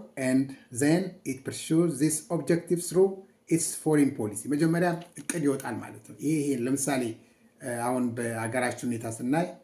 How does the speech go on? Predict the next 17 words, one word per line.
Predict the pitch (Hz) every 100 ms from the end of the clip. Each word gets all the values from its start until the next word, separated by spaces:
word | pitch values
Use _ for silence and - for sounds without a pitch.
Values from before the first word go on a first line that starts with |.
| _ - 120
የህዳሴ-፣ | 117 120 117 120 139
የህዳሴው | 131 117 127 123
ግድብ | 117 113 165
መገደብ | 151 117 127 127 117
አለበት | 113 110 113
ብለን | 113 123
ተነሳን፣ | 139 151 165 185 170
ግድቡ | 143 120 127
ተገደበ። | 127 113 104 104 87 - _ _ _ _ -
መጀመሪያ፣ | 120 127 139 175 185 - - _
እ፣ | 127 131 123 120 120 117
ፕላኑ | - 135 135
ነው | 131 135
ማለት | 110 101 92
ነው። | 110
ከዛ | 123 127
በኋላ፣ | 127 131 151